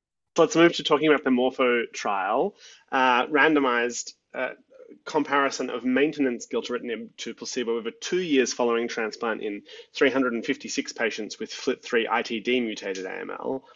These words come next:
The study failed to reach its primary endpoint of relapse-free survival, but there was a suggestion that patients treated with, um, gilteritinib achieved a numerical but not statistically significant improvement in R F S, with the p-value as point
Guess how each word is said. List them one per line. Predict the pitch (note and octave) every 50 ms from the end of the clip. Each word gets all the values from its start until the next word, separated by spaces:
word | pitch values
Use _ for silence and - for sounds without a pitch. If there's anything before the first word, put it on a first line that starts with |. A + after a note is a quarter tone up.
| _ _ _ _ _ - - - _ -
The | -
study | - - D3+ C#3+
failed | C3+ - D3+ D3+ F3 G3+ G3+
to | G#3+ F#3+
reach | F#3 E3 -
its | D3+ -
primary | - D3+ C#3 C#3 C#3 C3+ B2+
endpoint | C3 C3+ C#3 C3 B2+ A#2+
of | A2+ G#2+ G#2+
relapse-free | A#2+ C#3 D3 D3 C3 - - - - G#2+ F#2+ F2+
survival, | - - - - E2 E2+ F2+ - - - - - C3+ D3+ D3 - - - - - - _ _ -
but | C3+ -
there | C#3 C3
was | C#3 D#3 F#3 G3+
a | G3+
suggestion | - - F#3 - E3+ D3+ C3+ - - - - A#2 G#2 G#2 A2 A#2 B2 C3 - - - _ _ _ -
that | A#2+ A#2 A2+ - -
patients | - C3+ B2+ - C3 A#2 -
treated | - B2 A#2+
with, | A#2+ A#2+ A2+ - - _ _ -
um, | B2 B2 A#2+ A#2 A2
gilteritinib | - A#2+ A2 - B2+ A#2+ A2 A#2 A2+ A2+ A2 A2 - -
achieved | A2+ - - B2+ A#2 G#2+ - A#2+
a |
numerical | A2+ A#2+ A#2 A#2+ A#2 B2+ C#3 D3 D3 D3 D3 C#3 A#2+
but | A2+ A#2+ -
not | A#2+ B2 C#3 C#3 C#3+ -
statistically | - C#3+ C3 C3+ A#2+ C3+ C3+ - B2+ A2+
significant | - A#2 G#2 A2 G#2+ G#2 G#2 G#2 G#2 G2+
improvement | F#2+ F#2+ G#2 G#2 G2 G2 F#2+ F#2 F#2+
in | F#2+
R | G#2 G#2 G2 G2+
F | G2 - -
S, | G#2 G2+ - - -
with | A2+ G#2+
the | A2+ A2+
p-value | - - D3 C#3+ B2 C3+ B2 A2+ G#2+ -
as | A2 - -
point | _ - - C3+ C3 B2+